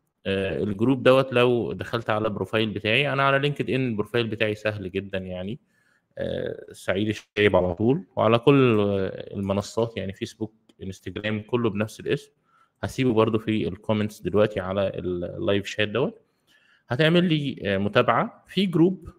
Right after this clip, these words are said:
أنا عامل، عامل له بوست. الجروب ده هيبقى فيه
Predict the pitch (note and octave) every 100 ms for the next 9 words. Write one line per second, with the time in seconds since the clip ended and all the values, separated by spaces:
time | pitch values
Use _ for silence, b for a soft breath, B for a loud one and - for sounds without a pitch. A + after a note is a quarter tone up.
0 | - - B2 A#2+ C3+ C3 A#2 - G2 G#2+
1 | A#2+ G#2+ B2+ - _ - G#2 B2 D#3 C#3+
2 | D#3 D#3 B2 F#2 - C#3 C3